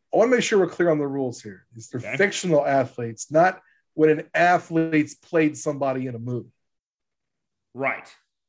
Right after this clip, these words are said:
Speaker 1: So we're not taking Kareem Abdul-Jabbar 'cause he's an airplane
Speaker 2: <laughs>
Speaker 1: or Jim Brown 'cause he was in the Dirty Dozen.
Speaker 2: <laughs> Right.
Speaker 1: Okay. I just wanna be clear about that.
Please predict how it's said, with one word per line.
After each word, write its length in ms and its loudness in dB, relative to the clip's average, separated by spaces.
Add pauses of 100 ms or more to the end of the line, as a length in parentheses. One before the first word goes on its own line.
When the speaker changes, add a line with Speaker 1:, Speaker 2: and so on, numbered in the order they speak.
(200)
Speaker 1:
So 160 -8
we're 60 2
not 140 4
taking 180 2
Kareem 340 2
Abdul-Jabbar 800 2
'cause 140 -10
he's 140 -10
an 100 -12
airplane 380 -8 (720)
Speaker 2:
<laughs> 420 -18
Speaker 1:
or 80 0
Jim 280 2
Brown 320 6
'cause 100 -2
he 60 2
was 100 0
in 60 -6
the 60 -8
Dirty 260 -2
Dozen. 380 -4 (280)
Speaker 2:
<laughs> 100 -20 (120)
Right. 360 -18 (500)
Speaker 1:
Okay. 440 -2 (240)
I 40 -14
just 120 -6
wanna 120 -2
be 80 2
clear 360 4
about 340 4
that. 160 -12